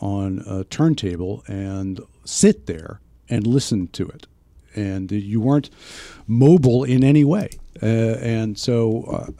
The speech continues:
uh, I would say Bill Cosby. And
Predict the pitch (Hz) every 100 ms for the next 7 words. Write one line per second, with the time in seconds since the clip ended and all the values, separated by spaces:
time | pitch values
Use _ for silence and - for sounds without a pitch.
0 | - - - 139 107 107 120 98 127 135
1 | - 107 104 135 156 - - - _ -
2 | - - - - - - - - 110 104
3 | 101 101 95 95 98